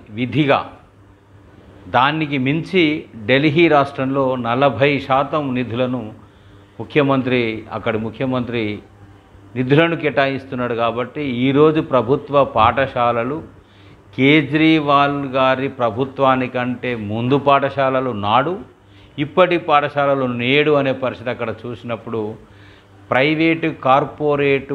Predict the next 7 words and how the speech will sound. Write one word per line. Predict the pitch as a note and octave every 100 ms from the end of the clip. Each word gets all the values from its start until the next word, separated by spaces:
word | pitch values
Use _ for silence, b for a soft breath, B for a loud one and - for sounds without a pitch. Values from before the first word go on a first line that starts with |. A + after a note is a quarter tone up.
| B2
పాఠశాలను | B2 B2+ C#3 C3 C3+ C3+ C3+
తలదన్నే | C3 A2+ B2 C#3 C#3+ C#3+
విధంగా | B2+ A#2+ A#2+ A#2+ A2+ G#2 G#2 F#2
బ్రహ్మాండమైనటువంటి | G#2+ B2+ C3 A#2+ C#3+ D3 C#3 C3 B2 A#2+ A2+ G#2 G#2+
స్కూల్స్ | - A#2 A#2 G#2+
అక్కడ | G#2 A2
ఏర్పడ్డాయి. | G2+ G2 G2 G#2 F#2+ F2+